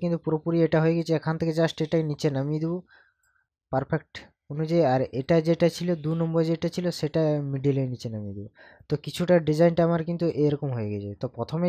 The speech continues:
যে ডিজাইনটা আছে আমার, এটা দেখতে পাচ্ছেন, ফার্স্টের যেটা আছে, ফার্স্টেরটা আমি এটা ক্লিক করবো এটার উপর। just এখান থেকে এফেক্টস অপশানে যাবো, এখানে ড্রপ শ্যাডো দিয়ে দেবো। ড্রপ শ্যাডো এখানে just সিলেকশন করে নেবেন, এখান থেকে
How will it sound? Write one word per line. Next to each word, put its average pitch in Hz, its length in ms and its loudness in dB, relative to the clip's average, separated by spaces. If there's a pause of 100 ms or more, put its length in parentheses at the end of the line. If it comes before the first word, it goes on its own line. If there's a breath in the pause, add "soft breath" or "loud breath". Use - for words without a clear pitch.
যে 180 60 4 (120)
ডিজাইনটা 175 380 4
আছে 165 180 2
আমার, 165 220 0
এটা 170 140 4 (100)
দেখতে 160 240 0
পাচ্ছেন, 185 220 -4 (440 loud breath)
ফার্স্টের 170 420 0
যেটা 175 240 4
আছে, 175 120 -4 (120)
ফার্স্টেরটা 160 460 0
আমি 165 200 0
এটা 160 140 4 (100)
ক্লিক 170 280 0
করবো 180 260 2
এটার 175 200 2
উপর। 190 140 -2 (480 loud breath)
just 175 180 8 (100)
এখান 170 220 2
থেকে 165 140 2 (180)
এফেক্টস - 300 0 (100)
অপশানে 180 320 -2
যাবো, 185 160 2
এখানে 165 180 -2 (100)
ড্রপ 151 240 2
শ্যাডো 139 260 -2
দিয়ে 113 180 -2
দেবো। 98 140 -8 (540 loud breath)
ড্রপ 165 240 4
শ্যাডো 170 240 2
এখানে 170 180 2 (100)
just 170 240 4
সিলেকশন 170 440 0
করে 175 200 0
নেবেন, 180 280 0
এখান 170 220 -2
থেকে 180 140 -4